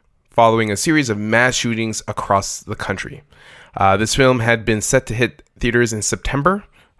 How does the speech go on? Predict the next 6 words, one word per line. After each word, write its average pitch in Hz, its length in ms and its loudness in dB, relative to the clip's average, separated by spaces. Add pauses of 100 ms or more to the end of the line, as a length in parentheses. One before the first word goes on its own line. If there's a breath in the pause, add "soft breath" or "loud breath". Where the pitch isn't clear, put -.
(120)
uh, 98 400 2
September 117 320 0
twenty-seventh 120 540 -2
of 101 100 -4
twenty 110 440 -10
nineteen. 95 500 -12